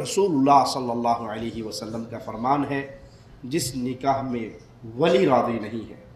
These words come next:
ला निकाह इल्ला, वली की रजामंदी के बगैर निकाह नहीं हो सकता।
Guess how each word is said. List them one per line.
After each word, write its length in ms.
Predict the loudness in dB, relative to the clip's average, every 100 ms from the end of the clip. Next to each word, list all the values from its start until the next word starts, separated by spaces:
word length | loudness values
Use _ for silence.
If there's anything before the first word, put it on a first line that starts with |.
| -20 -20 -20 -20 -20 -20 -10
ला 420 | 2 8 10 10 4
निकाह 600 | -2 -4 -4 -4 -10 -12 -20 -20 -16 -14
इल्ला, 300 | -12 -14 -18 -20 -20 -20 -20 -20 -20 -16 -14 -6
वली 360 | 0 2 0
की 200 | -2 -4
रजामंदी 640 | -4 -2 -2 0 -2 0 -2
के 140 | -4
बगैर 400 | -10 -10 -10 -8
निकाह 400 | -6 -6 0 0
नहीं 280 | 0 -6 -8
हो 100 | -12
सकता। 400 | -18 -20 -20 -20